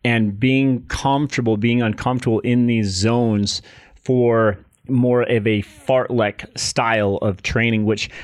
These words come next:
brought more fun into it for me. And so that was part one. Part two is that I never focus on miles. I,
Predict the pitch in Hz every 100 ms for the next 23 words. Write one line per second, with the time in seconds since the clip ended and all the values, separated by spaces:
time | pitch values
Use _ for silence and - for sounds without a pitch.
0 | - - 139 143 127 113 - - 127 139
1 | 175 127 - 110 104 101 - - - 127
2 | 143 127 92 101 - _ - - _ -
3 | 117 131 127 165 160 143 - - 131 110
4 | 107 120 131 110 - 170 - - 156 147
5 | 117 110 127 - 131 107 117 117 - 120
6 | 117 120 139 160 131 - 117 - 113 -
7 | - 113 110 107 101 - - _ 113 117
8 | 127 120 101 107 110 - 120 110